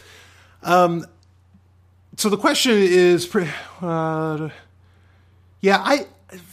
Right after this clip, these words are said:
okay, so it's about consoles. Pretty much it's asking what, what is the greatest console,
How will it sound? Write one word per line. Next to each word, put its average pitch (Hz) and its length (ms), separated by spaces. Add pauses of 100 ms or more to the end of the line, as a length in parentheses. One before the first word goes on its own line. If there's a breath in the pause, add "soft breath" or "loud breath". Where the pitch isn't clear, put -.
(280)
okay, 151 220
so 220 140
it's 220 100
about - 180
consoles. 139 640 (140)
Pretty 262 180
much 202 220
it's 170 120
asking 165 400
what, 196 340
what 180 220
is 190 160
the 160 60
greatest 147 340
console, 131 640